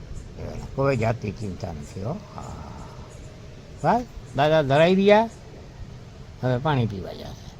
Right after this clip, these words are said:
જય માં પાણી પીવા જશે. હા?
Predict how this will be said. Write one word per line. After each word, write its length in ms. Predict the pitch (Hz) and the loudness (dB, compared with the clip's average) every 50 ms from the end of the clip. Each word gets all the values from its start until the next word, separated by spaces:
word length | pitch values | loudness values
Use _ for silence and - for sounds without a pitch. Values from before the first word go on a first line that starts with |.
| - - - - - - - - | -16 -16 -16 -16 -14 -14 -10 -8
જય 400 | - 208 226 220 220 220 208 202 | -6 -2 -2 -2 -2 -4 -4 -4
માં 220 | 190 170 131 113 113 | -4 -4 -4 -4 -4
પાણી 160 | 117 113 110 | -4 -2 -2
પીવા 280 | 95 87 87 87 80 - | -4 -4 -8 -8 -8 -8
જશે. 400 | - - - - - - - - - - - - - - - - - - - - - - - - | -8 -8 -10 -10 -10 -10 -10 -12 -10 -12 -12 -12 -12 -14 -14 -14 -14 -12 -12 -10 -10 -8 -6 -2
હા? 100 | 110 127 | -2 -2